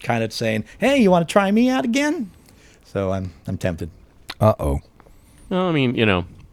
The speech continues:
Speaker 3: your mileage may vary 'cause
Speaker 1: I, this is coming from somebody who really <laughs> enjoyed it when he was watching it. I just
Speaker 3: Yeah.
Speaker 1: stopped watching it eventually.
Speaker 2: Like he does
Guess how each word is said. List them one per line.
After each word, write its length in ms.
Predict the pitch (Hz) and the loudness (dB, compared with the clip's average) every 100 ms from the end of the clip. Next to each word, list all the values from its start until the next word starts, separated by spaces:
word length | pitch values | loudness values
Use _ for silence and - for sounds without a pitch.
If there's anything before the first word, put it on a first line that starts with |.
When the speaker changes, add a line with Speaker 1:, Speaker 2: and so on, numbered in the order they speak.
| _ _ | _ _
Speaker 3:
your 120 | - 117 | -2 2
mileage 360 | 107 104 95 | 4 4 2
may 120 | 85 | -2
vary 340 | 80 80 80 82 | -2 -4 -4 -6
'cause 560 | - 82 82 - - - - - | -6 -8 -8 -12 -16 -20 -20 -4
Speaker 1:
I, 160 | 135 139 | 0 0
this 280 | 147 151 180 | 0 0 2
is 120 | 170 | 4
coming 180 | 196 165 | 4 4
from 120 | 156 | 2
somebody 280 | 165 151 127 | 4 6 6
who 80 | 139 | 6
really 360 | 127 120 147 | 6 6 6
<laughs> 0 | |
enjoyed 420 | 127 127 - 117 135 | 6 6 6 6 4
it 160 | - _ - | 0 _ 0
when 140 | 131 | 4
he 60 | 113 | 4
was 220 | 107 113 | 2 0
watching 280 | 98 95 101 | -4 -2 2
it. 80 | |
I 60 | 110 | 2
just 220 | 107 - | 2 -2
Speaker 3:
Yeah. 140 | 107 90 | 2 2
Speaker 1:
stopped 240 | 92 - | 0 -8
watching 380 | 87 90 90 90 | -10 -8 -8 -8
it 80 | 85 | -10
eventually. 500 | 85 87 - 87 85 _ - - - - - - - _ - | -10 -10 -10 -14 -16 _ -20 -20 -20 -20 -20 -20 -20 _ -8
Speaker 2:
Like 240 | 104 104 92 | 2 4 4
he 80 | |
does 380 | 90 87 76 - | 4 6 4 0